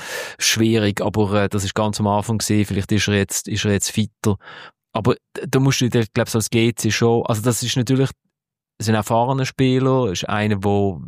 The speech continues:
wenn er das noch bringt, was auf, was, wo wir uns noch mögen daran erinnern, ist er super. Aber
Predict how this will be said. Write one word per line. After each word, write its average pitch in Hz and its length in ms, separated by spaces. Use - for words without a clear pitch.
wenn 120 380
er 110 200
das 107 300
noch 104 140
bringt, 120 440
was 107 300
auf, - 280
was, - 260
wo 110 240
wir 117 180
uns 110 260
noch 110 80
mögen 107 280
daran 104 280
erinnern, 113 520
ist 113 280
er 101 100
super. 143 480
Aber 104 180